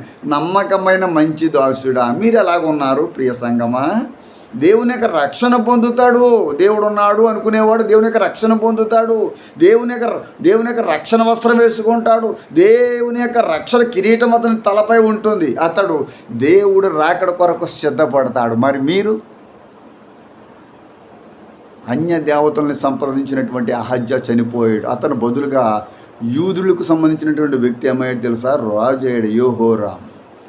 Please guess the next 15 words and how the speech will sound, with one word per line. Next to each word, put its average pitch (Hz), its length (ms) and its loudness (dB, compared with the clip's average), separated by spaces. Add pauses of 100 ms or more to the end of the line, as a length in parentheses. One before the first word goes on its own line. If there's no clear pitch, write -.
(280)
చిన్న 214 200 -2
సంఘటనే, 135 580 -4 (460)
కానీ 127 160 -4
నీ 123 160 0
జీవితాన్ని 139 680 -4
ఈ - 20 -8
సంఘటన, 113 600 -4
ఈ 139 180 -2 (140)
కథ, 117 380 -4 (300)
ఈ 151 140 2
రాజుల 160 540 0
గ్రంథం 156 420 0
మొదటి 147 300 -4
అధ్యాయంలో 151 500 0
కనబడుతున్నటువంటి 131 920 -4